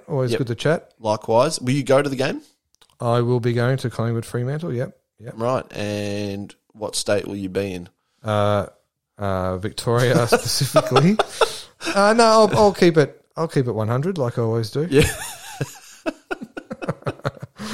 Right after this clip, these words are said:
Speaker 2: I will also be in Victoria. I won't be at the games, but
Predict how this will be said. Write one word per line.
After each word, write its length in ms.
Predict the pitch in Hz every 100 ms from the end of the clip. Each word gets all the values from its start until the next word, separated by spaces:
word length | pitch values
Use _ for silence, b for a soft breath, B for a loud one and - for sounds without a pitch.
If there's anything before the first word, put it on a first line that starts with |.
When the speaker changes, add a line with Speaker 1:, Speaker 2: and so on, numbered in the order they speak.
| 214 202 202 175 151 165 -
Speaker 2:
I 120 | 135
will 140 | 147
also 280 | 123 120 117
be 120 | 101
in 100 | 98
Victoria. 360 | 92 85 90 90
I 20 |
won't 240 | 95 107 95
be 80 |
at 100 | 95
the 80 | -
games, 400 | 90 92 95 90
but 340 | - 87 85